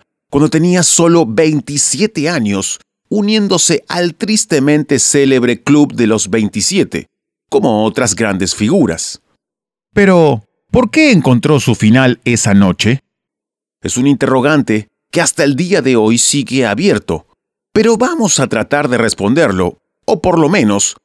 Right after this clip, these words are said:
analizar todo a fondo. Existen muchas teorías del caso, y todas se relacionan con el narcotráfico. Algunas dicen que alguien que estaba en uno de sus shows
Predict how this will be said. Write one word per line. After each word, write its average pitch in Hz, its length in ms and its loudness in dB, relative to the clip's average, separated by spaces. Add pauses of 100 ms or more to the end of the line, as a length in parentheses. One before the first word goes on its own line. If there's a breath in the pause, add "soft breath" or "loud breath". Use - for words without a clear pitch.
(200)
analizar 156 680 0
todo 127 440 0
a 117 40 -4
fondo. 107 520 0 (380)
Existen 190 580 2
muchas 156 400 2
teorías 110 520 2
del 113 160 0
caso, - 400 -2 (320)
y 208 120 -2
todas 254 480 0
se - 160 -2
relacionan 156 760 0
con 139 180 0
el 143 160 2
narcotráfico. 139 840 -2 (320)
Algunas 277 560 2
dicen 180 400 4
que 135 180 2
alguien 156 380 2
que 120 120 0
estaba 143 460 2
en 113 180 4
uno 151 300 4
de 107 80 4
sus 101 220 0
shows 131 480 0